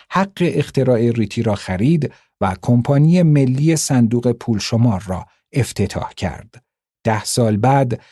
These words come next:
صندوق پول شمار ملی بیش از هزار کارمند داشت و در مسیر تبدیل شدن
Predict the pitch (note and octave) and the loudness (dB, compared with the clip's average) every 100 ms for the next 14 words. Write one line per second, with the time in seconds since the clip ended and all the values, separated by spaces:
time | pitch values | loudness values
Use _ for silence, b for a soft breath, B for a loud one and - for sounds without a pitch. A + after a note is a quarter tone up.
0 | b - - B2+ B2+ C#3 C3+ B2+ - B2+ | b -6 2 4 4 4 2 0 0 -2
1 | - C3+ C#3+ C3+ B2+ A2+ G#2 G#2+ - b | 2 2 4 4 4 4 2 -2 -4 b
2 | b - C3+ - B2 - F#2 B2 B2+ A#2 | b -2 -2 0 0 -2 -4 0 2 2
3 | C#3 C#3 B2 A#2+ G#2+ G#2+ A2+ G2 F2+ F#2+ | 2 2 0 -2 2 2 2 2 -2 -6
4 | F2+ - - b b b F#2+ F2+ G#2 G#2 | -6 -10 -12 b b b -2 0 0 2
5 | A#2+ - D3 C3+ C3 B2+ A#2 C3 B2 - | 2 2 0 0 0 -2 -2 -2 -2 0
6 | C3 C#3 B2+ | 2 4 4